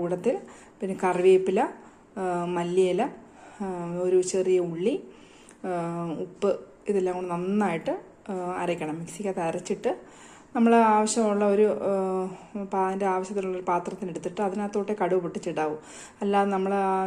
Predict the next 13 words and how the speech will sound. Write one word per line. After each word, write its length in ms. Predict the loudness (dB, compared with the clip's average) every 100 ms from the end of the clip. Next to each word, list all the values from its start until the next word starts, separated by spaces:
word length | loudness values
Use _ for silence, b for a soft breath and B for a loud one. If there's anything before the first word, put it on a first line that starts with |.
| -2 -4 -4 -2
ചീനിച്ചട്ടിയിലോട്ട് 800 | -2 0 -2 0 0 0 -2 -6 -8 -8 -4
ഈ 20 | -2 -2
ബാറ്റർ 260 | -2 -2 -4
ഒഴിക്കരുത്. 420 | -2 -4 -6 -10 -18 B B B B -14 -10
അപ്പം, 220 | -2 0 0 -2
ആ, 20 | -2 -2 -4 0
കടുക് 260 | 2 0 0
പൊട്ടിക്കാൻ 340 | 0 0 0 -2
വേണ്ടിയിട്ട് 300 | -2 -4 -2 -2
നമ്മൾ 180 | 0 0 -2 -4 -8
വറ്റൽമുളക്, 640 | -4 -4 -2 -2 0 -2 -4 B B B B 0
കറിവേപ്പില, 540 | 2 4 2 2 -2 -2 -4 -8 -4
ആം, 500 | -4 -2 -4 -4 -4